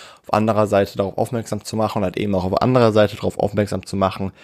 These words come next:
yo, dieses Problem haben wir auch hier in Deutschland und diese Gefahr hier in Deutschland ist immer noch da, dass sich P O C, also People of Color, draußen nicht wohlfühlen, beziehungsweise vielleicht auch notfallshalber Angst haben, die Polizei zu rufen, weil sie zum Beispiel durch die Nachrichten mitbekommen, yo, die Polizei hatten,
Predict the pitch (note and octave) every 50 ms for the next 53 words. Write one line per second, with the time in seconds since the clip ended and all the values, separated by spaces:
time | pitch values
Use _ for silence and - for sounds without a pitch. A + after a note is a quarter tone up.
0 | - _ _ - G2+ G2 G#2+ A2 B2 C3 C3+ A#2 G#2+ G2+ G2 G2+ F#2 - - F#2+
1 | G2 G2 A2 A#2 A2+ A2 G#2 G2+ G2 F#2+ G2 F#2+ F#2 - - G2+ F#2 F2+ F2 F2+
2 | G#2+ C3 - - C3 - G2+ G2 F#2+ F#2 G2 F#2+ F#2+ G2 F#2+ - - - A#2+ B2
3 | C#3 D3 C#3 B2 A2+ A2 G#2 G2 G#2 A2 A#2 A#2 - G#2 F#2+ F#2 - - F#2+ C3
4 | C3 B2 A2 G#2 - - - - G2+ F#2+ G2 G#2 - - - - - - - -
5 | G2 - - G2 - - - - C3+ C3 B2 A2 - - - - B2+ B2+ A#2 G2
6 | G2+ F#2+ - - - - A2+ G2 - - - - - - C3 B2+ A#2+ - - -
7 | A2+ B2 B2 - - A2+ G#2+ G#2 G#2+ G2+ G2+ A2 B2+ C#3+ C#3+ - A2+ A2 G#2+ -
8 | - - A2+ G#2+ G#2+ G#2 G2 - G#2+ G2+ G2+ G2 - - - - A2+ A#2 A2+ G2+
9 | A#2 A2 - G#2+ G#2+ G#2 - - A#2+ C#3+ D#3+ D3+ - - B2 A#2 A2+ A2 G#2+ -
10 | - A2+ A2+ - - - C3 - - - - A2+ G#2 G#2 G#2+ G#2 - B2 B2 -
11 | - - - - - - - G#2 A2 A#2 A#2 A2+ A2+ G#2 - - A2+ A2 G#2+ A2+
12 | G#2 G#2 G2 G#2 G2+ G#2 G2 F#2+ G#2+ G2+ - G#2+ G2+ G2 G2 - F#2 - - G2
13 | F#2+ F#2+ G2 G#2 G#2 G#2 G2+ F#2 F#2 - - G2 F#2+ F#2+ - - - G2 F#2+ G2
14 | A#2 - - - A2 G#2